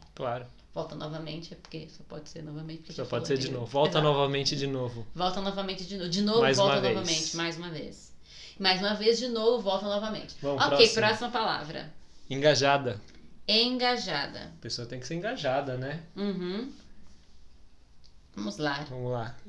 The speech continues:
Speaker 2: Uma
Speaker 1: Dicionário.
Speaker 2: pessoa engajada. É engraçado, né?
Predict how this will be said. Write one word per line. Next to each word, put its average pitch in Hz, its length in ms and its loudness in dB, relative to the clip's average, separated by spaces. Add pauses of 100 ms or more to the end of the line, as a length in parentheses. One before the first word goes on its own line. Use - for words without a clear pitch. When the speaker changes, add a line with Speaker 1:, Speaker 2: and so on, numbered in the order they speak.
(420)
Speaker 2:
Uma 135 60 -8
Speaker 1:
Dicionário. 269 360 2
Speaker 2:
pessoa 302 260 6
engajada. 208 1040 4 (4000)
É 196 100 4
engraçado, 190 640 6
né? 175 100 2